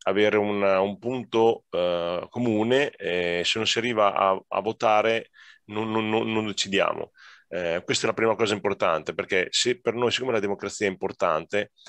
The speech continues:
anche all'interno del gruppo deve esserci democrazia. Quindi non è che io sono il presidente capo assoluto, perché come ha dimostrato Strogowski, eh, la tendenza a diventare il capo di qualcosa è facile.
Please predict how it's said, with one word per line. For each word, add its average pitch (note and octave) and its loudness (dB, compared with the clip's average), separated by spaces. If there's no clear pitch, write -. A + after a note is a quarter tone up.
anche A2+ 0
all'interno A#2 2
del B2 0
gruppo A2+ 2
deve G#3 4
esserci - 0
democrazia. F2 -2
Quindi F#2 -6
non F#2+ -2
è D3+ 4
che B2+ -4
io A#2+ 2
sono A2+ 0
il G#2+ -2
presidente G#2 -2
capo G2+ -2
assoluto, F#2 -4
perché F#2 0
come G#2 0
ha F2 -2
dimostrato F#2+ 0
Strogowski, G#2 0
eh, D#2+ 0
la F#2+ 0
tendenza G#2 0
a G#2 2
diventare G#2 2
il F#2+ -6
capo G#2 2
di F#2+ -10
qualcosa A2 0
è F2+ -4
facile. D2+ -4